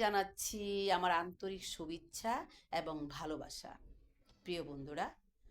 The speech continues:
ছোটদের জন্য রইল আমার এক বুক ভালোবাসা, আর বড়দের জন্য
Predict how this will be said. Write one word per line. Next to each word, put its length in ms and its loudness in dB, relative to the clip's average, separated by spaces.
ছোটদের 440 0
জন্য 160 2
রইল 180 4
আমার 200 4
এক 80 0
বুক 160 -2
ভালোবাসা, 500 2
আর 80 2
বড়দের 400 2
জন্য 200 2